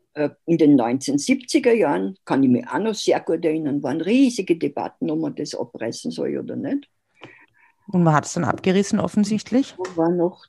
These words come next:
Speaker 1: die Zeit, wo sie halt die Modernisierer sozusagen durchgesetzt haben.
Speaker 2: Schade, das wäre sicher ein interessantes Gebäude gewesen. Der hat sicher auch große Fenster gehabt und so und war lichtdurchflutet oder sowas.
Speaker 1: Nehme ich an. Und dort sind, der, der Makart hat dort Feste gefeiert.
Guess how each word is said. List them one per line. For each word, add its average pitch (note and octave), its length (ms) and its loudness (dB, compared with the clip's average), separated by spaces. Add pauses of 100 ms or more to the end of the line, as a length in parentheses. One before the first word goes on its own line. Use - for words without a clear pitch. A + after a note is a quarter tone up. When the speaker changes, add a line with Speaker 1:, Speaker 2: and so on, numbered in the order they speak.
Speaker 1:
die G3+ 380 -2
Zeit, D3 440 -2 (380)
wo D#3 200 -6
sie E3+ 180 -4
halt D#3 260 -2
die C#3+ 440 4 (300)
Modernisierer D3+ 840 2
sozusagen C3+ 760 -6 (120)
durchgesetzt - 640 -16
haben. B2 220 -12
Speaker 2:
Schade, C3+ 280 0
das D#3+ 200 -2
wäre D#3 100 4
sicher F#3 280 -2
ein E3 100 2
interessantes E3 640 0
Gebäude C#3+ 540 2 (200)
gewesen. D3+ 400 0
Der D3 100 2
hat D3 100 -4
sicher F#3 260 4
auch D3+ 100 0
große E3 300 -2
Fenster D#3+ 360 0
gehabt C3 300 -2
und D3 140 -4
so D3+ 80 -4
und D3 120 -2
war C#3 80 -2
lichtdurchflutet C#3 1000 -6
oder C3+ 180 -2
sowas. - 440 -14 (460)
Speaker 1:
Nehme D#3 340 0
ich D3 40 0
an. D#3+ 100 4
Und F3 160 2
dort E3+ 140 6
sind, E3 200 0
der, D3 120 2
der C#3+ 160 0
Makart C3 400 -2
hat C#3 180 -6
dort C3 180 -6
Feste E3+ 480 -4
gefeiert. C#3+ 540 -6